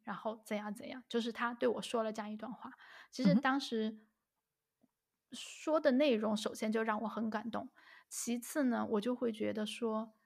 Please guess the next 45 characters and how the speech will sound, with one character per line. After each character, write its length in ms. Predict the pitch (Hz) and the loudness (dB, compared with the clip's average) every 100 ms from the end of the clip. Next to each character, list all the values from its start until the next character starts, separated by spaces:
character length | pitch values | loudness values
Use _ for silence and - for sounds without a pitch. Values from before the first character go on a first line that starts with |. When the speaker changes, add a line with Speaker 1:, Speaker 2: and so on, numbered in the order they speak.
| _ | _
Speaker 1:
Cherry， 400 | - - 254 262 | -12 -4 0 0
这 140 | 220 262 | 0 -2
是 140 | - | 0
你 240 | 240 208 - | 0 0 0
的 160 | 202 | -2
婚 400 | 214 - 247 247 | -2 0 2 2
礼， 120 | 214 | 0
这 140 | - 240 | 0 -2
是 160 | 233 | 0
你 140 | 220 202 | -2 0
人 280 | 196 202 214 | 0 0 0
生 240 | 262 262 | 0 0
可 200 | 254 202 | 0 -2
能 200 | 196 208 - _ | -4 -4 -8 _
最 160 | - 269 | -6 -4
重 400 | 240 302 262 226 | -2 0 2 2
要 220 | 226 208 | 0 0
的 240 | 196 - - _ _ _ | -2 -8 -10 _ _ _
一 140 | 202 | -4
个 180 | 196 233 | -2 -2
时 240 | 214 - | -2 -4
刻 240 | 196 - 214 | -6 -4 -4
之 260 | - 240 | -2 -2
一， 360 | 220 220 220 226 _ - _ _ | -2 -4 -4 -6 _ -20 _ _
但 180 | 254 240 | -2 0
是 420 | 196 185 220 214 - | 0 0 -2 -4 -8
你 140 | - 233 | -4 -2
把 160 | - | -2
这 180 | 214 247 | -4 -4
个 140 | 240 214 | -2 -2
时 260 | - 202 | -2 -4
刻 420 | 208 - 220 214 - _ | -4 -2 0 -2 -8 _
的 120 | 247 - | -2 0
一 180 | 247 233 | 0 0
部 220 | 277 294 | 2 0
分， 280 | 262 277 226 | 0 0 2
Speaker 2:
嗯。 20 | |
Speaker 1:
那 80 | 294 | 2
么 120 | 240 | 2
重 160 | 233 254 | 0 0
要 140 | 220 | -2
的 100 | 208 | -2
一 120 | 214 | -4
部 180 | 214 247 | -4 -2
分 320 | 226 220 202 | -2 -2 -4